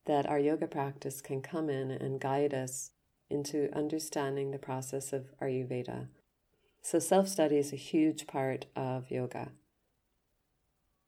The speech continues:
And like I was saying in the last podcast, that I love saying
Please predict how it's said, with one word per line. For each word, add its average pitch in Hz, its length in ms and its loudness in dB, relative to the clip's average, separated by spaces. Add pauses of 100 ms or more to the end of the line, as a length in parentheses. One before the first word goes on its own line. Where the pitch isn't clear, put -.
(880)
And 151 320 2
like 147 240 0
I 170 40 4
was 180 200 -2
saying 143 240 2
in 139 80 0
the 139 120 2
last 131 380 -2
podcast, 131 680 -6
that 139 140 -2
I 151 140 2
love 156 220 2
saying 139 460 0